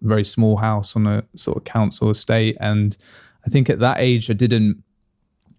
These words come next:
really see it too much. I, I just, it was part of the journey. It was part of the process. I didn't recognize her problems. I didn't recognize what was happening. It was just, "Oh, Dad's gone."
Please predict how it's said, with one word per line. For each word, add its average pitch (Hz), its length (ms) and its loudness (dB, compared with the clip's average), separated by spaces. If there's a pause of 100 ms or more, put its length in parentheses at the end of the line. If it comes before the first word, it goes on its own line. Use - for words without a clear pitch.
(100)
really 117 240 6
see 175 240 2
it - 120 0
too 107 160 -2
much. 92 320 -4
I, 113 60 0 (340)
I 110 120 -2
just, - 340 -6 (140)
it 123 80 0
was 110 160 -2
part 127 240 2
of 117 60 -2
the 113 40 0
journey. 101 380 -2
It 101 40 -6
was 98 120 -12
part 110 240 -4
of 101 40 -8
the - 60 -20
process. - 580 -4
I - 60 -6
didn't 101 480 0 (1300)
recognize 104 960 0
her 113 220 0
problems. 104 540 -8
I - 60 -8
didn't 98 180 -2
recognize 101 560 -2
what 104 140 -2
was 98 180 -2
happening. 98 420 -2
It 107 60 -2
was 101 140 -2
just, - 440 -6 (400)
"Oh, 117 160 2
Dad's 120 280 2
gone." 98 380 -2